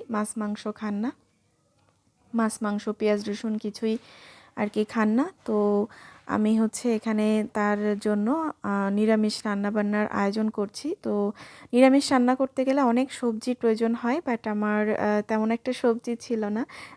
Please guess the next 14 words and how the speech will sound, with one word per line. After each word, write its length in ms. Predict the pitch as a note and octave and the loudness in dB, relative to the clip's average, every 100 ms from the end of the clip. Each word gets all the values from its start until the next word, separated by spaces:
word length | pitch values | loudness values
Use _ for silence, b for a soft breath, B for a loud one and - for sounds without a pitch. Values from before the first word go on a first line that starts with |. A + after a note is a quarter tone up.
| - | -2
তো 60 | |
এখানে 380 | A#3 A#3 B3 B3 | 0 2 2 4
হচ্ছে 420 | B3+ A#3+ - B3 | 2 0 0 -2
কলমি 400 | B3 A#3 A3 A3 | 2 2 2 0
শাক 320 | A3+ B3+ D4 C4+ | 0 -4 -4 -2
আর 200 | G#3+ G3+ | -2 0
নারিকেলের 540 | G#3 G#3+ G#3+ A3+ A3 | 0 0 0 -2 -2
দুধ 200 | A3+ G#3+ - | -2 -6 -2
দিয়ে, 300 | A3+ C4 F#4+ B B B B | 2 2 0 B B B B
আমড়া 340 | A#3 A#3 B3 | 6 6 6
দিয়ে 220 | B3 B3+ B3+ | 4 4 4
একটা 480 | A#3 - A3 G#3+ A3 | 2 0 0 2 0
সুন্দর 420 | A#3 G#3+ A3+ A#3 | -2 0 2 4
রেসিপি 600 | A3 G#3+ A3 - B3 | 2 0 -6 -4 -2